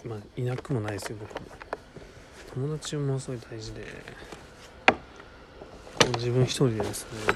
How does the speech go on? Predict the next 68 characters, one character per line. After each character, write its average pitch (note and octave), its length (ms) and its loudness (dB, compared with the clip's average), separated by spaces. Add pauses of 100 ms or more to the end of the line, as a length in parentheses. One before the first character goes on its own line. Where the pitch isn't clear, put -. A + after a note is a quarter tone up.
(120)
走 - 180 10
り A2+ 80 2
き - 120 -2
れ A#2 120 4
な G2+ 100 2
い G2 60 -2
時 - 260 -12
は、 A2+ 140 -6 (920)
僕 B2 140 -2
は G#2+ 40 0
す - 220 -2
ご A#2 60 4
い A2 100 -2 (280)
頼 B2 160 2
っ - 20 2
た - 160 -4
り G2+ 80 -2
す - 160 -2
る A#2 80 2
ん G#2+ 260 2
で G2 80 0
す - 120 -6
け - 80 -10
ど、 B2 100 -2
で A2+ 60 -4 (1120)
も A2 80 2
一 - 60 2
緒 D#3 120 4
に D#3 60 4
戦 C#3+ 120 -2 (280)
う D3 160 6 (1700)
同 C#3 120 4
志 - 200 2
っ - 20 -14
て - 140 -4
の G2+ 160 2
が G#2 100 -4 (560)
い A#2+ 40 0
る A2 100 2
と A2+ 260 0 (480)
強 C3+ 300 0
い B2+ 100 0 (160)
と - 80 -8
思 A#2 160 -4
う C#3+ 40 -2
ん A#2+ 40 -2
で G#2 80 -8
す - 120 -8
よ A2+ 120 -6
ね。 A2+ 220 -6 (1080)
ま C#3 80 2
あ、 - 60 0
そ - 80 -2
れ A#2 80 0
当 C#3 180 2
時 A#2+ 80 4
ま A#2+ 120 6
だ A2+ 80 2
仕 - 160 2
事 A#2 160 -2
じ B2+ 80 0
ゃ A#2 40 2
な A#2+ 60 2
か A#2 60 0
っ A2 60 -4
た G#2+ 140 -6
け G#2+ 120 -8
ど、 G2+ 200 -8